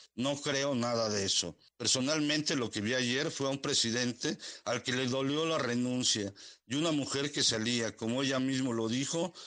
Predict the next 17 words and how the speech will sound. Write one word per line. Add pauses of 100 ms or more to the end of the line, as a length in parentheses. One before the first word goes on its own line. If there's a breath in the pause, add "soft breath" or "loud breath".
(140 loud breath)
porque
está
cansada, (260 soft breath)
pero
no
se
va (460 soft breath)
a
abandonar
el
barco. (120)
Seguramente
Cloutier
apoyará
la
Cuarta
Transformación